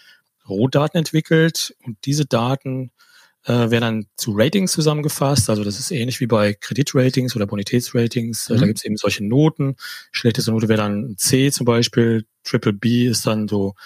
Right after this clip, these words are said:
Speaker 1: unterer Bereich und die Bestnote wäre dann auch dieses Triple A, das wir ja auch von sehr guten Schuldnern wie der Bundesrepublik Deutschland auf Staatsanleihenbasis kennen. Also mit solchen Noten arbeiten viele Agenturen. Teilweise gibt's auch den sogenannten Prime Standard sozusagen bei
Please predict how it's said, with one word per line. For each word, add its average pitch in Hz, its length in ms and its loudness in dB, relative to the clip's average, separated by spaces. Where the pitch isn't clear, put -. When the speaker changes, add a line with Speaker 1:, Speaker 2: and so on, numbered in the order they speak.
Speaker 1:
unterer 123 340 2
Bereich 107 580 2
und - 400 -6
die 110 80 -12
Bestnote 117 640 0
wäre 113 120 2
dann 107 180 0
auch 107 180 -2
dieses 101 320 -4
Triple 113 340 -2
A, 107 120 2
das 117 180 -4
wir 107 60 2
ja 107 80 0
auch - 360 -10
von - 160 -10
sehr 98 140 2
guten 110 220 -2
Schuldnern 117 520 2
wie 107 80 0
der 101 200 0
Bundesrepublik 113 420 -2
Deutschland 113 260 0
auf 101 120 -2
Staatsanleihenbasis 107 1120 0
kennen. 117 340 -2
Also 113 260 2
mit 110 160 0
solchen 113 400 0
Noten 143 500 2
arbeiten 135 420 2
viele 131 200 2
Agenturen. 127 640 0
Teilweise 110 260 0
gibt's 110 140 0
auch 104 80 0
den 101 140 -6
sogenannten 101 240 0
Prime 139 560 0
Standard 117 440 0
sozusagen 113 560 0
bei 107 440 0